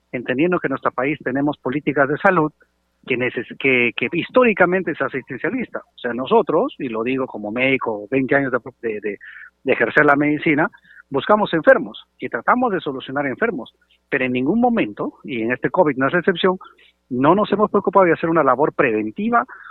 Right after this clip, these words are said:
o antes de la prevención hacer promoción de la salud, enseñar a la población qué es la salud y qué es la enfermedad. Lastimosamente nunca se ha difundido eso, y quiero hacer una crítica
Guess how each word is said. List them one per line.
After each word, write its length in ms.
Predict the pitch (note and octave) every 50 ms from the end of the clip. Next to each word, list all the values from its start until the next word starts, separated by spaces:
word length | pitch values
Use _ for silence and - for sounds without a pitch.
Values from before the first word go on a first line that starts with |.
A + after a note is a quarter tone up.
| - - _
o 160 | - C3+ C#3
antes 380 | E3 G#3 B3+ B3+ A3+ - G#3 F3
de 100 | E3 D#3+
la 80 | D3 C#3
prevención 440 | - C#3 C3+ C#3 C3 - A3 A3+
hacer 200 | A3 - B3+ B3+
promoción 640 | - - F3 C#3 B2 B2 A#2+ A2+ - - C#4+ D#4 B3
de 100 | F#3 C#3
la 100 | B2+ A#2
salud, 360 | - B2 - C#4 C4+ G#3 - - _ _ _ _ _ -
enseñar 480 | D3 C3+ B2 - B2+ A#2+ D3 G3 A3+
a 80 | A#3+ A#3+
la 100 | A3+ G3+
población 520 | - F3 E3 D#3+ D3+ C#3 - G3+ G#3 G3+ -
qué 220 | - C#4 D4 C4+
es 80 | G#3+ F#3
la 80 | D#3
salud 320 | C#3+ - D3 D#3+ G#3 B3 A3
y 80 | F3+
qué 100 | - G3+
es 60 | G#3+ G#3
la 80 | G3
enfermedad. 560 | E3+ C3 C3+ A#2 A2+ A#2 C3+ G3 G#3+ F3 - _ _ _ - - - - _
Lastimosamente 800 | - C#3+ - - D3 D3+ A#3 A#3+ - - F#3 G3+ G#3 F#3 - D3
nunca 280 | E3+ G#3+ G3+ F#3 - C#3+
se 120 | - -
ha 20 | D3
difundido 480 | D3+ - - B2+ C3 C3+ D3+ D3 C#3+
eso, 220 | C#3+ C3+ - A3 - - _ _ _ _ _ _ _ -
y 120 | - - -
quiero 200 | - F3+ G3+ G3+
hacer 160 | - - G3
una 160 | G3+ G3+ F#3
crítica 500 | - A3 A3+ G#3 - A3 G3+ - A#3 A#3+